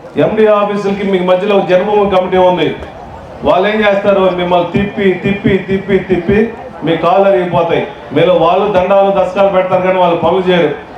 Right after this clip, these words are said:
మా లాస్ట్లో చెప్తారు, "అమ్మఒడి పద్నాలుగు వేల రూపాయలు వస్తుంది, ఓ ఫిఫ్టీ పర్సెంట్ కమిషన్ ఇవ్వమంటారు." మన దగ్గర అదే లేదమ్మా. జగన్మోహన్ గారి దగ్గర పప్పులే ఉడకో, డైరెక్ట్గా ఆయన బటన్ నొక్కుతాడు, ఎవరి అకౌంట్లో పడతాయి?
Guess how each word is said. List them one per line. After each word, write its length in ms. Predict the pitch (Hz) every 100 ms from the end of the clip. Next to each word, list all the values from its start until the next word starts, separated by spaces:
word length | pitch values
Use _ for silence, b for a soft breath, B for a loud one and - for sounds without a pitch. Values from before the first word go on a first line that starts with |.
| - -
మా 180 | 156 190
లాస్ట్లో 480 | 196 190 196 190 180
చెప్తారు, 240 | 180 185
"అమ్మఒడి 480 | - 170 185 190 185
పద్నాలుగు 400 | 175 170 180 180
వేల 160 | 180 185
రూపాయలు 320 | 180 185 180
వస్తుంది, 540 | 160 180 175 196 - - - - 151
ఓ 60 |
ఫిఫ్టీ 280 | 151 160 196
పర్సెంట్ 380 | 175 170 - -
కమిషన్ 320 | 165 185 170
ఇవ్వమంటారు." 440 | 160 147 120 110 98 - - - - - -
మన 200 | 139 160
దగ్గర 260 | 185 202 226
అదే 140 | 214
లేదమ్మా. 500 | 220 220 214 214 196 - - - - -
జగన్మోహన్ 540 | 120 156 196 202 202 202
గారి 180 | 202 196
దగ్గర 160 | 202
పప్పులే 600 | 180 - 196 196 208 214
ఉడకో, 560 | 220 214 208 208 170 - - - - -
డైరెక్ట్గా 460 | 143 170 196 190 185
ఆయన 120 | 180
బటన్ 300 | 175 180 208
నొక్కుతాడు, 600 | 208 196 214 214 254 269 - - - - - - - 147
ఎవరి 180 | 147
అకౌంట్లో 340 | 233 233 226 226
పడతాయి? 440 | 220 214 214 -